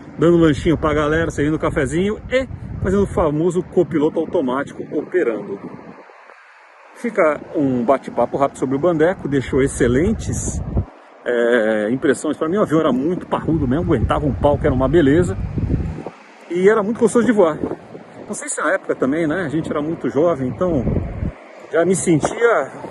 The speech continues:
né, sentado numa trezentos e oitenta, né? O dia que eu olhei, que eu sentei na cabine de verdade, que eu vi que tinha limpador de para-brisa,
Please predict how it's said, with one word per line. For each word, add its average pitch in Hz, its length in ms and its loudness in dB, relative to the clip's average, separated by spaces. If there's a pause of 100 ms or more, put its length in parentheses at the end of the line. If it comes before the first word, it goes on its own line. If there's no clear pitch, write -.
(220)
né, 220 180 -6 (420)
sentado 190 420 0
numa 196 120 0
trezentos 180 320 0
e 233 40 2
oitenta, 160 480 4
né? 175 100 0 (600)
O 392 80 2
dia 440 140 6
que - 120 0
eu 370 80 6
olhei, 156 280 2
que - 100 0
eu 160 40 0
sentei 156 240 0
na 226 80 0
cabine 185 360 0
de 208 100 2
verdade, 143 400 4
que - 100 -8
eu 143 80 0
vi - 80 -4
que - 60 -4
tinha 175 100 0
limpador 165 240 -2
de 156 80 -2
para-brisa, 151 560 0